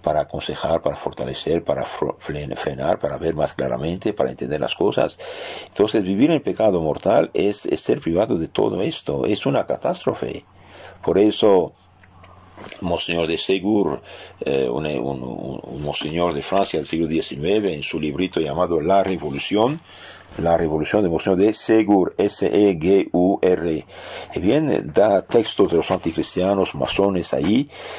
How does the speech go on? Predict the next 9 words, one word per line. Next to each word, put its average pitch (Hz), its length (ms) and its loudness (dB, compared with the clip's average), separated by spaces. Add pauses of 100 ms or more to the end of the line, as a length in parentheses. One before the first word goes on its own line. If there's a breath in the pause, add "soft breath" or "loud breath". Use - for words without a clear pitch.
(140 loud breath)
dice, 101 760 4 (180 loud breath)
"Hagan 117 380 6
corazones 98 560 4
corruptos, 117 560 2
dejará, 92 720 4 (480 loud breath)
deja-, 82 480 0
dejará 85 460 2
de 95 120 2
haber, 87 500 4